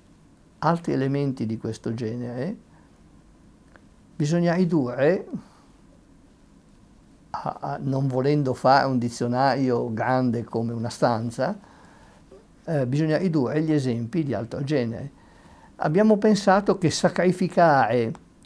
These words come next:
uno o due esempi dello stesso uso della parola di Omero o di Euripide valesse la pena per aggiungere un esempio di un autore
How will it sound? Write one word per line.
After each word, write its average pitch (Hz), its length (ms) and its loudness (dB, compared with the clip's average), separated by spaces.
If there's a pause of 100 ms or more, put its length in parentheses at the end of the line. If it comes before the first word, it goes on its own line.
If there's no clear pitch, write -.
(480)
uno 180 640 4
o 151 140 0
due 170 300 2
esempi 135 640 0
dello 131 260 0
stesso 156 440 -2
uso 160 280 0
della 127 240 0
parola 123 640 4
di 123 220 -4
Omero 127 640 -2 (360)
o 147 180 2
di 123 140 0
Euripide 165 840 0 (180)
valesse 156 460 0
la 156 140 4
pena 139 500 -2 (200)
per 147 140 0
aggiungere 131 880 -2 (200)
un 139 200 -2
esempio 127 760 -2 (380)
di 123 440 -2
un 123 140 -2
autore 113 1000 -4